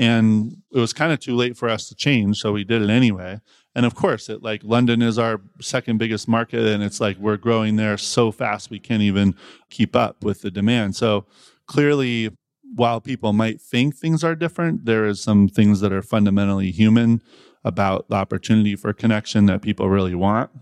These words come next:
Um, I do think the right people, I've had a lot, in the case of, of London, again, I've had a lot of feedback where people will come up to me and unsolicited say,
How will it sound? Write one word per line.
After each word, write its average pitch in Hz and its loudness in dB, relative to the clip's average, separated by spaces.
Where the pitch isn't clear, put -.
Um, 95 -2
I 123 4
do 123 2
think 117 -2
the 110 -2
right 110 -2
people, 117 -2
I've 110 -2
had 131 0
a 107 -2
lot, 107 -2
in 123 0
the 113 0
case - -6
of, 98 -4
of 104 -4
London, 113 4
again, 101 4
I've 107 -8
had 107 0
a 104 -4
lot 110 2
of 107 -8
feedback 104 -8
where 98 -4
people 101 -4
will 101 -2
come 107 0
up 101 -2
to 107 -2
me 101 6
and 98 2
unsolicited 101 -2
say, 95 -2